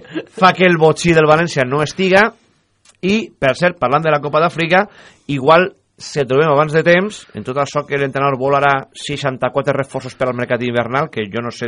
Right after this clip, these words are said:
d'on van a treure seixanta-quatre reforços, però bueno, eh, vol tres, eh, realment. I jo crec que si vi-, si ve,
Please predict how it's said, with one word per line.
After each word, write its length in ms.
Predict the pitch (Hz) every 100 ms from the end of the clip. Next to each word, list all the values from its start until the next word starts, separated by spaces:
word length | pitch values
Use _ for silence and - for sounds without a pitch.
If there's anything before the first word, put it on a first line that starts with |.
| 110
d'on 380 | - 110 107 104
van 140 | 107
a 20 | 104
treure 160 | 110 107
seixanta-quatre 400 | 113 104 107 98
reforços, 300 | 104 139 110
però 160 | 92 87
bueno, 220 | 117 147 113 - - - -
eh, 120 | - -
vol 240 | - 98
tres, 380 | - - - -
eh, 80 | 87
realment. 320 | 87 92 98 - _ -
I 60 | 110
jo 80 | 120
crec 180 | 131 113
que 120 | 113 -
si 220 | - 110
vi-, 140 | 110 110
si 220 | - 117
ve, 140 | 123